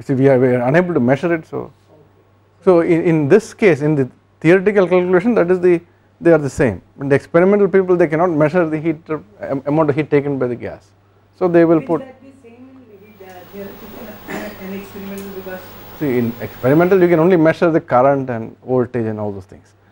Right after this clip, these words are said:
Speaker 1: uh, and electrical power. If there is a way to measure the power taken by the gas, so there will be some losses, and, uh,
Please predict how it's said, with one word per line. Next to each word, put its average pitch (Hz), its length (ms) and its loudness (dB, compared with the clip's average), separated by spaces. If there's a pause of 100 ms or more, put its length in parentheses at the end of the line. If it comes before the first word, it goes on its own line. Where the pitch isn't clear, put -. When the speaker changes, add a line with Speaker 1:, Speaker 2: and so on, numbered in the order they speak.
(320)
Speaker 1:
uh, 113 100 -2
and 127 140 0
electrical 127 420 2
power. 104 460 -2
If 117 100 -12
there 139 120 2
is 151 80 0
a 151 60 2
way 131 180 4
to 185 140 -2
measure 160 280 0
the 160 180 -2
power 156 280 2
taken 170 300 -4
by 175 100 -4
the 175 80 -4
gas, 160 340 -6
so 170 100 -4
there 160 120 4
will 170 80 4
be 165 80 2
some 147 180 0
losses, 139 480 -2 (580)
and, 131 360 0
uh, 107 500 0